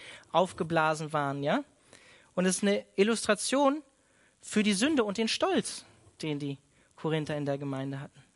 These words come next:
ja. Genauso wie der Teig sich aufbläht, wenn er nicht gesäuert ist, so waren die Korinther aufgebläht und so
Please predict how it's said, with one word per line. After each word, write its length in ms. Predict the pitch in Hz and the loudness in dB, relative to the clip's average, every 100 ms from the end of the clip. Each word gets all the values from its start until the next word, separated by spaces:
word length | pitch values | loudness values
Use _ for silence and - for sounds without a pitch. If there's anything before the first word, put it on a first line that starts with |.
| _ | _
ja. 180 | 185 254 _ - | -4 -4 _ -16
Genauso 340 | - 175 226 220 | 0 2 2 0
wie 60 | |
der 140 | 202 196 | 0 2
Teig 280 | - 254 - | 0 0 -2
sich 240 | 220 - | -6 -2
aufbläht, 480 | 190 190 208 190 196 185 | -2 -2 -2 -2 -2 -4
wenn 80 | |
er 80 | 170 | -4
nicht 240 | 175 202 - | -4 -6 -8
gesäuert 400 | 175 175 175 170 | -4 -2 -2 -6
ist, 220 | 160 - - - | -10 -14 -20 -10
so 220 | - 151 | -6 -2
waren 120 | 156 | -2
die 80 | 156 | -2
Korinther 540 | - 160 180 190 185 - _ _ - | -4 -2 -2 -2 -4 -6 _ _ -2
aufgebläht 640 | 156 - 160 156 151 - - | -2 -2 -8 -4 -6 -6 -8
und 100 | 143 | -6
so 280 | 160 170 | -4 -4